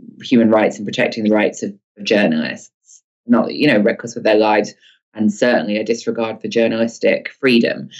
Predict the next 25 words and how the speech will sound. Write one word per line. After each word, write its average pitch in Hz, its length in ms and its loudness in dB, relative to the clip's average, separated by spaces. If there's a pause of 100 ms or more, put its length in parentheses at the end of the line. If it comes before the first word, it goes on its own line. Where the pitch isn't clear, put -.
(260)
So 123 500 2
I - 60 -14
think 143 180 2
it's - 120 0
a - 140 -8
completely 135 360 0
valid 123 400 2
concern. 101 540 -10
It's - 160 -14
not 131 200 -4
really 127 400 6
about 107 480 -2 (100)
the - 60 -20
particular - 500 -4
actor. 107 560 0 (320)
It 117 100 -4
is 113 100 2
about 117 560 0 (200)
the - 80 -20
principle. 110 680 0
And 131 100 2
that's 151 160 0
the 143 60 0
same 135 380 2
whether, 127 240 0